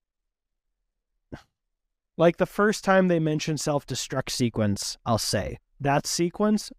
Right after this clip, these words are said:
felt so good, so delicious to watch and enjoyable. It shouldn't have worked, but it felt like they somehow f-,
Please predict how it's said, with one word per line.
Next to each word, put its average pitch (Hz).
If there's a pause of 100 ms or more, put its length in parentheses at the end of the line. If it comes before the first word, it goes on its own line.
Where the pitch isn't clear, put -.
felt 143
so 220 (340)
good, 147 (320)
so 180
delicious 175
to -
watch 135 (540)
and 202
enjoyable. 151
It 147
shouldn't 180
have 165
worked, 156
but 143
it 123
felt 143
like 147
they 135
somehow 147
f-, -